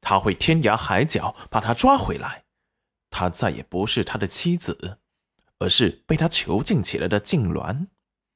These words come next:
戚云染听闻，身体一僵，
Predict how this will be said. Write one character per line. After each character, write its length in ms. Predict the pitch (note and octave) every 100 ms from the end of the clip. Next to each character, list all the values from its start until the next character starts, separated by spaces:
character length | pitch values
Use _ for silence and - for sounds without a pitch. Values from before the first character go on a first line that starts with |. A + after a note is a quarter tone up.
| _ -
戚 200 | - G#2+
云 200 | G2 G#2+
染 240 | E2 D#2
听 300 | - B2+ B2
闻， 300 | - F2 A#2 _
身 220 | - A3 A#3+
体 140 | -
一 220 | - C3
僵， 440 | - A3 A#3+ B3+